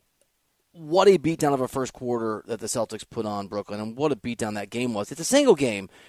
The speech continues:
but when you look at it, are there more takeaways for you on what it says about the Celtics or more takeaways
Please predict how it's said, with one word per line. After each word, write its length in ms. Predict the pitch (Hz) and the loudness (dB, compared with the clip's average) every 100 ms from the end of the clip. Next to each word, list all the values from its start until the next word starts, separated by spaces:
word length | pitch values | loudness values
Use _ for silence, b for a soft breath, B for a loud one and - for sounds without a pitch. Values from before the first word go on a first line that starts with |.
| b - | b -2
but 80 | |
when 100 | 165 | 2
you 120 | 185 233 | 4 6
look 260 | 320 - | 6 4
at 180 | 131 113 | 2 4
it, 200 | 127 131 b b b - | 2 0 b b b 2
are 120 | 165 | 4
there 160 | 196 185 | 6 6
more 180 | 208 | 6
takeaways 540 | 208 208 214 220 226 208 | 6 4 4 8 8 6
for 180 | - 202 | 0 0
you 240 | 196 202 | 4 4
on 140 | 175 | 6
what 140 | 160 165 | 6 4
it 100 | 151 | 4
says 180 | 180 160 | 2 2
about 140 | 156 | 0
the 80 | 131 | 0
Celtics 580 | - 175 190 254 247 175 | 4 4 4 2 0 0
or 80 | |
more 220 | 160 160 156 | -2 0 0
takeaways 760 | 165 165 156 151 151 143 - | 2 2 2 4 4 2 -4